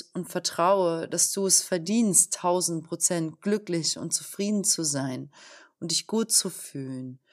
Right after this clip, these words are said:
auch in herausfordernden Zeiten. Ich kann weinen,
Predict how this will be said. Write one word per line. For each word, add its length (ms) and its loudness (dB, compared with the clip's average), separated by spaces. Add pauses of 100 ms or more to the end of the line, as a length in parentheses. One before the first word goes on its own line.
(300)
auch 260 0
in 100 0
herausfordernden 1200 0
Zeiten. 580 -2 (1040)
Ich 180 2
kann 320 0
weinen, 640 0